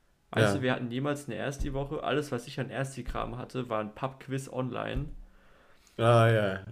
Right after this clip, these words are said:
Speaker 2: Aha.
Speaker 1: Wo
Speaker 2: Hatten
Speaker 1: so
Speaker 2: wir, glaub ich, auch.
Speaker 1: Gruppe von fünf Leuten, von denen hatten drei ihre Kamera aus und du hast nie was von denen gehört und, und keine Ahnung. Und wir
Speaker 2: Ah.
Speaker 1: hatten eine Stadtführung. Wir waren da irgendwie auch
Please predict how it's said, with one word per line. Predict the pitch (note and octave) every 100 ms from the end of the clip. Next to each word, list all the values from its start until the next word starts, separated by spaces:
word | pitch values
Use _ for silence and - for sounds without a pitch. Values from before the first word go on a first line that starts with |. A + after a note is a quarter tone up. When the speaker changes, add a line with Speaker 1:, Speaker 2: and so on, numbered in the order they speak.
| -
Speaker 2:
Aha. | A2 A#2 A#2 A#2+ A#2+ - A#2+ A#2+ - _ - - _ -
Speaker 1:
Wo | C3
Speaker 2:
Hatten | A2
Speaker 1:
so | A#2
Speaker 2:
wir, | A#2+ A2+
glaub | A2+ A2
ich, | -
auch. | F#2 -
Speaker 1:
Gruppe | - C#3+ C#3+ D3+ C#3+ C#3
von | - B2+ A#2+
fünf | C#3 C3
Leuten, | C3 C3 C3+ B2 A#2
von | -
denen | A#2
hatten | A#2+ -
drei | - B2+
ihre | C3 A#2
Kamera | - C3+ B2 G#2+
aus | G#2 A2+ A#2+
und | A#2+
du | A2
hast | A2 -
nie | A#2+
was | A#2+
von | - A2
denen | A2
gehört | A2+ A#2 A#2 A#2+
und, | A#2+ A#2 A#2
und | A#2+ A2+ -
keine | A#2+ A#2 -
Ahnung. | B2 C#3 D3 D3+ - - - - _
Und | C#3+ D3+ -
wir | C3+
Speaker 2:
Ah. |
Speaker 1:
hatten | A2+ C3
eine | - B2 C3+
Stadtführung. | C3+ - C3+ - A#2 A2 G#2+ A2+ B2+ C3 - -
Wir | A#2 G#2
waren | G#2 A2+
da | G#2+ G#2+
irgendwie | A#2 A2+ G#2+
auch | - A#2+ C3+